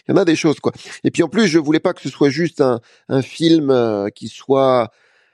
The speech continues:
euh, factuel. J'ai fait ceci, j'ai fait cela. Non, je voulais qu'il y ait de la vraie réflexion sur ce que, ce que ce tour du monde m'a appris, comment j'ai évolué, et cetera.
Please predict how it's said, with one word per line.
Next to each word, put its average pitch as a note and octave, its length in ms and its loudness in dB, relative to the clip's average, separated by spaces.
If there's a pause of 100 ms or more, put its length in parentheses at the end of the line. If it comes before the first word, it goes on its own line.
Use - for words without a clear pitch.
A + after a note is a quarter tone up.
(140)
euh, F2 220 -4
factuel. D#3+ 720 -2
J'ai B2 120 -6
fait C3 140 -4
ceci, C3+ 320 -6
j'ai C#3 140 2
fait C3 80 -4
cela. F#3 280 2
Non, E3+ 140 0
je A2+ 80 -6
voulais B2+ 160 -2
qu'il C3 120 -6
y - 20 2
ait - 20 2
de B2 60 2
la A#2+ 40 2
vraie B2 220 -2
réflexion E3 640 0
sur B2+ 160 -14
ce - 80 -20
que, A2 240 -4
ce - 100 -12
que A2+ 120 -10
ce - 100 -14
tour B2+ 220 -4
du B2+ 100 -4
monde B2+ 160 2
m'a B2 140 2
appris, E3+ 400 -2
comment B2 240 0
j'ai B2 160 0
évolué, D#3 480 2
et D3 80 -4
cetera. D#3 500 -2